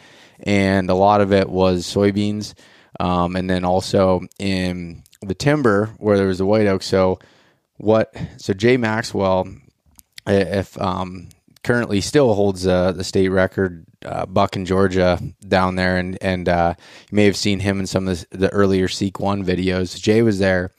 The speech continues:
And what he was picking up on, too, was that, you know, these deer would be in that standing corn, um, feeding on that at night. And then they'd work their way in the daylight up through the timber,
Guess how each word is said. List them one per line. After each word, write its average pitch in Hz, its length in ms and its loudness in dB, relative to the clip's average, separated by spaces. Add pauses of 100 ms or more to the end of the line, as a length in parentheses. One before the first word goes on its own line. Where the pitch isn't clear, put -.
(540)
And 95 80 -4
what 92 80 2
he 135 100 2
was 151 120 0
picking 98 320 -2
up 92 180 0
on, 87 300 0
too, 113 340 4
was 92 360 0
that, 87 400 -2 (500)
you 104 100 -2
know, 107 80 4
these 98 220 -2
deer 113 360 4
would 90 280 -4
be 104 120 -2
in 101 80 -4
that 92 200 -6
standing 101 400 -4
corn, 110 640 -4 (100)
um, 92 480 -4
feeding 117 340 -2
on 104 160 0
that 104 220 0
at 98 100 -2
night. 101 440 -2
And 101 120 -6
then 101 160 -4
they'd 95 160 -2
work 123 280 0
their 110 160 2
way 98 420 2
in 98 120 -10
the 95 60 -4
daylight 113 520 4
up 98 200 -2
through - 140 -8
the 92 140 -2
timber, 95 600 -2